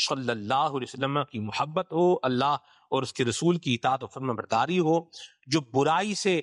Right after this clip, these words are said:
منع کرنے والا ہو، اچھائی کی طرف انسان کی رہنمائی کرنے والا ہو،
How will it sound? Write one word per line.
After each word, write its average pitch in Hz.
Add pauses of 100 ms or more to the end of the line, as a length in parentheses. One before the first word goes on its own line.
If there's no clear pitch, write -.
(280)
منع 156
کرنے 151
والا 143
ہو، 151
اچھائی 165
کی 165
طرف 156 (400)
انسان 147
کی 135
رہنمائی 123 (320)
کرنے 120
والا 139
ہو، 175